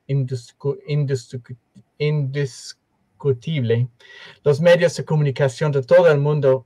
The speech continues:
hoy se centran en Rusia, pero a los Estados Unidos en realidad solo le preocupa China. Y así ha sido desde que Obama anunció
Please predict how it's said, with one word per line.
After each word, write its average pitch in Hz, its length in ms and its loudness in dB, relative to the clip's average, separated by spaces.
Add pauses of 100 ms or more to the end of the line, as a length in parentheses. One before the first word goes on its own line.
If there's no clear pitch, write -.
(140)
hoy 165 480 4 (260)
se 147 220 -2
centran 143 560 -2
en 135 200 -2
Rusia, 131 560 -2
pero 139 200 -2
a 139 60 2
los 139 140 -2
Estados 165 340 -4
Unidos 160 420 -6 (260)
en 151 160 -4
realidad 170 560 0
solo 190 380 2
le 139 160 0
preocupa 127 520 -6
China. 117 480 -6 (440)
Y 147 120 -2
así 185 280 0
ha 165 80 4
sido 139 320 -2
desde 131 340 0
que 123 240 -4
Obama 147 640 -2 (340)
anunció 143 840 -2